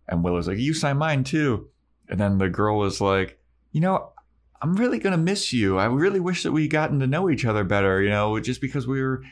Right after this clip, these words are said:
in high school. I, I just felt like it was a missed opportunity to get to know you." And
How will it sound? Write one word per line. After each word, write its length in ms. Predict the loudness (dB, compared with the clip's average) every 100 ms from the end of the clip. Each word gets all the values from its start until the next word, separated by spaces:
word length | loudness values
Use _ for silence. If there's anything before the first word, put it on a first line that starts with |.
| -20 _
in 120 | -2 0
high 220 | 2 0
school. 420 | -2 0 0 2
I, 280 | 0 -2 -8 -10 -6
I 80 | -4
just 220 | -4 -4
felt 160 | -2 0
like 180 | 0 -2
it 40 |
was 120 | -2
a 40 | 0
missed 240 | -2 -2
opportunity 600 | -2 -4 -4 -2 0 0
to 40 | -2
get 180 | -2 -2
to 60 |
know 200 | -2 0
you." 280 | 0 -2 -2
And 140 | -4